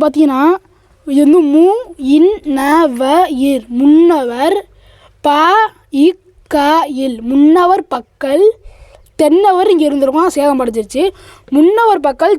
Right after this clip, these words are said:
தென்னவர் வைத்த, வைத்தன் இங்க இருக்கணும், இங்க ஒரு வைத்தன் இருக்கணும். இங்க பாருங்க வை இ வைய வைய வைத்த இந்திர முடி-, சுந்தர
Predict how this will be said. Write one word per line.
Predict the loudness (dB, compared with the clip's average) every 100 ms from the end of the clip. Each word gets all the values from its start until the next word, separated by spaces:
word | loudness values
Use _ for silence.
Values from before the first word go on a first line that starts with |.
| 0
தென்னவர் | 0 2 2 2 0 0
வைத்த, | -2 -2 -2 -2 -2 -4 _ _ _ _ -2
வைத்தன் | 0 0 0 0 2 2
இங்க | 0
இருக்கணும், | -2 -4 -2 -2 -4 -12 -20 -6
இங்க | 0 0
ஒரு | 2
வைத்தன் | 0 0 0 0
இருக்கணும். | -2 -2 0
இங்க | 0
பாருங்க | -2 -4 -10 -2
வை | 2 2 0 -10 _ _ -20 _ _ _ 0
இ | 2 0
வைய | 0 2 2 0 -2 -4 0
வைய | 2 2 0 0
வைத்த | 0 0 -2 -2 0 -2 -6 -20 _ _ -20 -12 -2 2
இந்திர | 2 2 0 2
முடி-, | 0 -2 -2
சுந்தர | 0 2 2